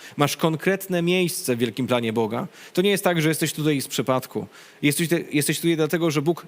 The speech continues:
zapragnął powołać konkretnie ciebie, konkretnie mnie, Karola, abym dzisiaj był w tym miejscu i mówił do was. Ale wy macie swoje zadanie, każdy z nas ma swoje i to jest,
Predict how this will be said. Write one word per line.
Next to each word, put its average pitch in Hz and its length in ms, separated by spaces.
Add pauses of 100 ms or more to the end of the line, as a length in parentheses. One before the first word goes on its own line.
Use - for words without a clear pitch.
zapragnął 135 760 (260)
powołać 151 460
konkretnie 151 500
ciebie, 127 360
konkretnie 139 340
mnie, 139 220
Karola, 123 500 (260)
abym 131 400
dzisiaj 143 220
był 151 120
w 147 60
tym 147 140
miejscu 143 380
i 131 60
mówił 131 240
do 143 140
was. 107 300 (320)
Ale 135 160
wy 143 120
macie 151 240
swoje 147 360
zadanie, 123 360
każdy 147 160
z - 20
nas 127 140
ma 131 80
swoje 143 460 (220)
i 131 80
to 156 60
jest, - 460